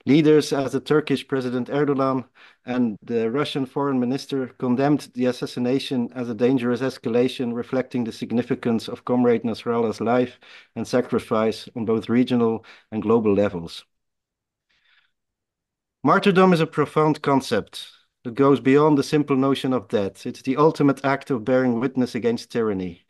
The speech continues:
of transforming the individual sacrifice into a collective call for justice. The words martyrdom, martyros in Greek, or shahid in, uh, Arabic, literally means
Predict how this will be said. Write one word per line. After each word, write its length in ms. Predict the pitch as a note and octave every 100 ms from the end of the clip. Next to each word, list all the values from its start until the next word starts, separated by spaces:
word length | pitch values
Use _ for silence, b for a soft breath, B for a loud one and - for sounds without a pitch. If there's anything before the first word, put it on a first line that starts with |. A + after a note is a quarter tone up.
| b -
of 100 | A2+
transforming 640 | C3+ A#2+ - C#3+ C#3+ C#3
the 140 | B2 C3
individual 500 | B2 C3 B2+ C3 B2
sacrifice 840 | - C3 - A#2+ - A#2+ A#2 - B B
into 220 | B2 B2+
a 40 | B2
collective 540 | B2+ C3 B2+ C3+ -
call 240 | - B2
for 180 | A#2 -
justice. 800 | G2 - G#2 - - F2+ - - _ B B
The 80 | A#2+
words 460 | A#2+ D3 D3+ - - b b _ _ -
martyrdom, 640 | B2 C#3+ D3 D3 A#2 C3 C#3
martyros 600 | A#2 - D3 C#3+ B2+ -
in 160 | B2+
Greek, 420 | B2 C3 C3 - - _
or 80 | A2+
shahid 640 | - C3+ A#2 C#3+ C#3+ - -
in, 260 | A#2+ A#2+ A#2
uh, 400 | A2+ A2+ A2+ -
Arabic, 520 | A#2+ C3+ C3 B2 C3 - b
literally 480 | B2 D3 - C#3+ C3+
means 480 | B2 C3 C3+ C3 -